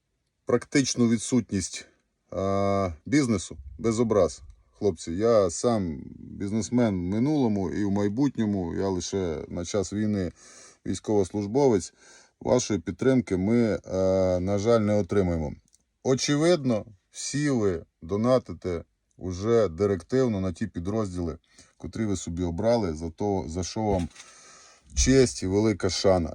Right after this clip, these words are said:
Я просто даю статистику, бо вона для мене цікава і, впевнений, для багатьох інших буде цікава. Середній лот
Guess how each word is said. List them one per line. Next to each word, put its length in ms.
Я 160
просто 420
даю 320
статистику, 680
бо 220
вона 280
для 240
мене 380
цікава 580
і, 40
впевнений, 460
для 160
багатьох 520
інших 300
буде 240
цікава. 560
Середній 500
лот 260